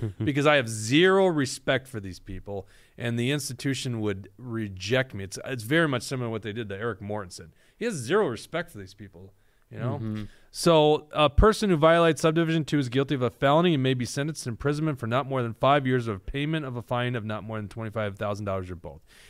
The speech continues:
Speaker 2: And that is the typical Democrat, these radical globalists. They want you in prison. They want you away from your family. In fact, th-, that's probably their dream in the end.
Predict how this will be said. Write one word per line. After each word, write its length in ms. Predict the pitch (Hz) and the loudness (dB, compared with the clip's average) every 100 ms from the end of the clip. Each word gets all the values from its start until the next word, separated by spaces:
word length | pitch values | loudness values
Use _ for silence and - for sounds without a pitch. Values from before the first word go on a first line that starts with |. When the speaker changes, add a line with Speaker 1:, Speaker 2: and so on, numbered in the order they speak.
| - | -14
Speaker 2:
And 160 | 113 117 | -4 2
that 180 | 151 190 | 4 4
is 200 | 165 135 | 2 -2
the 160 | 131 - - | -10 -12 -10
typical 500 | 180 180 208 - 165 | -6 -4 -4 -2 -2
Democrat, 640 | 127 120 113 - 117 117 | 0 -2 -2 -2 -2 -2
these 220 | 117 98 | -6 -10
radical 560 | 95 113 131 160 170 165 | -4 0 2 0 -2 -4
globalists. 560 | 120 107 101 104 107 - _ _ _ | -4 -6 -6 -8 -10 -14 _ _ _
They 100 | 113 | -4
want 440 | 107 110 139 160 - | 0 4 4 2 2
you 80 | 202 | 0
in 120 | 190 | 0
prison. 400 | 123 110 113 117 | 0 0 -2 -2
They 80 | 104 | -2
want 400 | 98 117 131 - | -2 -2 -2 -2
you 60 | |
away 260 | 107 104 147 | -2 0 -2
from 220 | 170 220 | -2 -4
your 80 | 233 | -4
family. 420 | - 113 101 117 | -4 -6 -6 -6
In 60 | 156 | 0
fact, 240 | 214 202 - _ _ | 2 2 -4 _ _
th-, 180 | 156 165 | -2 2
that's 260 | 190 240 - | 2 2 -2
probably 420 | - 214 233 240 | 0 2 4 4
their 180 | 208 185 | 4 4
dream 400 | 131 156 220 165 | 4 2 2 2
in 60 | |
the 180 | 139 131 | 0 2
end. 260 | 170 131 | 2 2